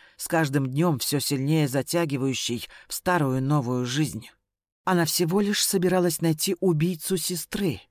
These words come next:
Почему всё так усложнилось? "Потерпи, ты справишься.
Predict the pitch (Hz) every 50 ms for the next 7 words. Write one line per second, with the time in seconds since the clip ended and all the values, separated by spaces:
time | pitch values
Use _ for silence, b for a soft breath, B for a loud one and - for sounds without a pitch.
0 | _ _ - 170 160 - - 190 196 214 208 - - - 214 - - - 202 -
1 | - 202 - - 190 202 202 185 190 208 202 165 123 113 - - - - _ _
2 | _ _ _ _ _ _ _ _ _ - - - - - 147 139 113 113 - -
3 | 117 107 98 101 - _ _ _ _ - 190 185 156 - - - 147 139 135 113
4 | 92 85 - - - -